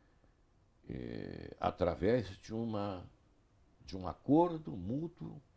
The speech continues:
entre o aparelho repressivo argentino, o Batalhão seiscentos e um, e a repressão brasileira.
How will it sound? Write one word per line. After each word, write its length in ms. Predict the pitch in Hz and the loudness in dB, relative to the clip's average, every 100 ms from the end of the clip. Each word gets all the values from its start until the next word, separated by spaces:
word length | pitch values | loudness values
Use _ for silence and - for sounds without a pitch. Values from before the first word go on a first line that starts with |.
| _ _ _ - | _ _ _ -4
entre 500 | 104 98 - 69 - | -2 -4 -8 -10 -6
o 80 | 65 | -6
aparelho 440 | - 80 127 127 | -2 0 2 0
repressivo 960 | 92 95 - 78 - - 87 69 65 - - | 0 -2 -2 -6 -8 -8 -8 -8 -14 -16 -10
argentino, 720 | 60 62 58 - - 139 67 | -10 -10 -14 -10 -8 -8 -6
o 80 | |
Batalhão 440 | - 71 67 67 65 | -2 -2 -2 -8 -10
seiscentos 540 | - 76 - 80 82 | -10 -8 -8 -8 -6
e 80 | 120 | -6
um, 140 | 131 - _ _ _ _ _ _ _ - - - | -6 -10 _ _ _ _ _ _ _ -20 -20 6
e 360 | - 135 151 175 151 - - | 12 12 12 4 -8 -14 -4
a 100 | 123 | -4
repressão 480 | 120 117 120 120 117 | -2 -4 -4 -2 0
brasileira. 500 | 123 139 107 78 | 0 0 0 -2